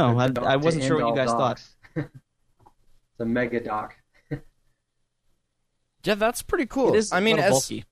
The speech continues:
Speaker 3: as someone that uses their phone like that, I've been missing that again with the Moto X and even with the Galaxy Nexus. There was no dock.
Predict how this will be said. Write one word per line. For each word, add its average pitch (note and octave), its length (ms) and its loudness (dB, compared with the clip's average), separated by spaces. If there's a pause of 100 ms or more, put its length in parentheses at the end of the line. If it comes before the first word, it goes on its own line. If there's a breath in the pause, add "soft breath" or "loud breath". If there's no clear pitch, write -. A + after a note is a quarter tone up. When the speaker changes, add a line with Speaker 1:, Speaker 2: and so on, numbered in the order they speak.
(140)
Speaker 3:
as E3+ 160 0
someone G#3 420 0
that F#3+ 140 0
uses D3+ 520 -2
their C#3+ 160 2
phone C3 380 -6
like F3+ 240 -4
that, G#3 300 -2 (200)
I've C3 320 -2
been D3 220 0
missing C#3+ 400 -4
that C#3 260 0
again C3+ 300 -4
with C3 160 -8
the C3 60 -10
Moto C3 280 -2
X B2 260 -4
and B2+ 120 -6
even C#3+ 220 -2
with F#3 120 -4
the E3+ 80 -4
Galaxy D3 400 0
Nexus. C3+ 440 -6
There C3 140 -2
was C3+ 240 0
no B2 280 -2
dock. G#2 440 -2